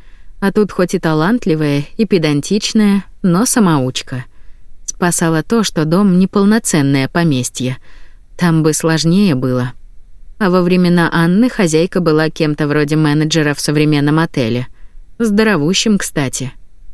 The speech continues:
И менеджер этот находился в состоянии регулярной беременности, родов,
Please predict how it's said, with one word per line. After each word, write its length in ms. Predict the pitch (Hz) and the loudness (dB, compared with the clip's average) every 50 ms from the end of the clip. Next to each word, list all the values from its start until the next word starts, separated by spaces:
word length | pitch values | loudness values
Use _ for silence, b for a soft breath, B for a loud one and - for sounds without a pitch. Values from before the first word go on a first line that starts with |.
| - - - - - | -16 -18 -20 -6 -2
И 120 | 208 190 | 2 4
менеджер 560 | 180 196 240 277 285 233 185 160 170 165 156 156 | 4 4 6 6 4 4 4 2 2 2 2 2
этот 300 | 156 151 - 151 - - | 0 0 -2 -4 -2 -2
находился 640 | 165 151 - 170 160 156 175 226 240 - 247 240 | -2 0 0 0 0 0 0 0 0 0 -2 -2
в 40 | - | -2
состоянии 720 | - 196 - - 170 151 143 147 156 170 180 175 170 160 | -2 -4 -2 0 0 0 2 2 2 4 4 4 4 2
регулярной 640 | 156 143 156 151 147 143 143 151 151 151 151 151 | 2 2 2 2 2 2 2 0 0 2 0 2
беременности, 880 | 143 151 151 147 147 143 139 135 135 127 135 - - - - 135 135 - - - - | 2 2 2 2 2 2 2 0 -2 -2 -4 -4 -6 -6 -8 -8 -8 -10 -14 -10 -6
родов, 600 | - 165 160 160 180 170 143 123 123 - - - | -2 0 2 2 2 0 0 -2 -6 -10 -12 -16